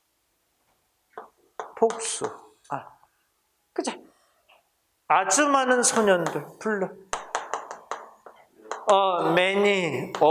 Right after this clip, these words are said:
boy 또는 a great many boys. 근데 이렇게 됐을 때 무슨 수로 받으라고? many a boy를? 요걸 단수로 받으라고.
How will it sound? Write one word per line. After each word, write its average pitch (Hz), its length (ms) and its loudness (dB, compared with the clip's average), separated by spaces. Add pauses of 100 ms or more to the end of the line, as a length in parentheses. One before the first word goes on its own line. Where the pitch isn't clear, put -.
(140)
boy 165 640 4
또는 240 260 4
a - 1400 0 (420)
great 208 600 2 (760)
many 165 560 2 (300)
boys. 147 680 4 (200)
근데 226 440 4
이렇게 269 500 4
됐을 247 380 4
때 226 80 6
무슨 170 320 4
수로 180 220 4
받으라고? 185 440 2
many 170 260 6
a 185 120 2
boy를? 254 560 0 (640)
요걸 190 240 6
단수로 196 420 4
받으라고. 131 500 -2